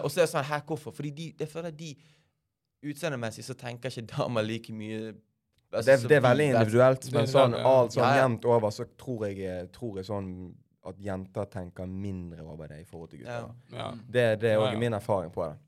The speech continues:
Speaker 2: At de,
Speaker 3: Absolutt.
Speaker 2: ehm,
Speaker 1: Ja,
Speaker 2: ja,
Speaker 1: ja.
Speaker 2: at de,
Speaker 1: Det er det jeg
Speaker 2: at,
Speaker 1: også
Speaker 2: at de,
Speaker 1: tenker over.
Speaker 2: de ser på liksom verdi, mer, jeg, jeg snakker med en jente, og hun sa at det handler jævlig mye om den vibben
Speaker 1: Ja.
Speaker 2: man kjenner på. Hvis vibben er bra der,
Speaker 3: Mm.
Speaker 2: så er det tiltrekkende.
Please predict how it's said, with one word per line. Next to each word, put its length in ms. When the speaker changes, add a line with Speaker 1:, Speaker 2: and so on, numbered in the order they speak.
Speaker 2:
At 180
de, 80
Speaker 3:
Absolutt. 240
Speaker 2:
ehm, 380
Speaker 1:
Ja, 120
Speaker 2:
ja, 120
Speaker 1:
ja. 80
Speaker 2:
at 180
de, 140
Speaker 1:
Det 20
er 40
det 140
jeg 80
Speaker 2:
at, 80
Speaker 1:
også 40
Speaker 2:
at 60
de, 60
Speaker 1:
tenker 180
over. 100
Speaker 2:
de 60
ser 240
på 160
liksom 440
verdi, 280
mer, 360
jeg, 100
jeg 120
snakker 260
med 140
en 140
jente, 100
og 80
hun 80
sa 240
at 120
det 100
handler 220
jævlig 440
mye 120
om 60
den 180
vibben 500
Speaker 1:
Ja. 60
Speaker 2:
man 120
kjenner 260
på. 140
Hvis 200
vibben 460
er 60
bra 240
der, 180
Speaker 3:
Mm. 260
Speaker 2:
så 240
er 40
det 300
tiltrekkende. 500